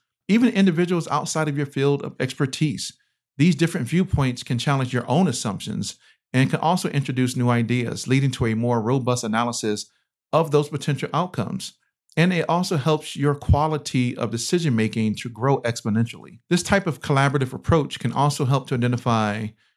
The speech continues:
mm, blind spots or weaknesses that you may have in your own decision-making process. All right, number three is to combine qualitative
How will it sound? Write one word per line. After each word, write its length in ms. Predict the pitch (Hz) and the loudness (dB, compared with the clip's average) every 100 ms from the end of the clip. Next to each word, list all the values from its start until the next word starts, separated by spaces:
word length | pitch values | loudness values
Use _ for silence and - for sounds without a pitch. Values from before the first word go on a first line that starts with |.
| _ _ _ - | _ _ _ -8
mm, 260 | 110 135 120 | -2 2 2
blind 320 | 95 117 180 | 2 2 2
spots 380 | - 107 113 - | 2 -2 -2 -6
or 460 | 107 104 104 101 | -2 0 0 0
weaknesses 720 | 98 156 180 123 117 101 98 - _ _ _ - | 0 0 0 -2 0 -2 -2 -10 _ _ _ -4
that 160 | 101 | 0
you 120 | 117 | 4
may 160 | 147 135 | 4 2
have 320 | 123 127 120 | 0 -2 -2
in 120 | 117 117 | -2 -2
your 180 | 120 | -2
own 200 | 120 117 | -2 -2
decision-making 720 | 117 127 131 113 110 101 110 95 | -2 -2 -2 0 0 0 -2 -2
process. 640 | 120 143 - - - - _ _ - | 0 -2 -6 -10 -12 -14 _ _ -2
All 80 | 156 | 0
right, 80 | 139 | 2
number 180 | 123 | 0
three 260 | 127 170 190 | 2 2 4
is 300 | 190 151 139 | 2 0 -2
to 240 | - 165 | -4 -4
combine 540 | 147 - 123 123 123 117 | -2 -2 0 2 2 -2
qualitative 920 | - 110 131 151 175 185 202 - - | -2 0 0 0 0 0 -4 -8 -20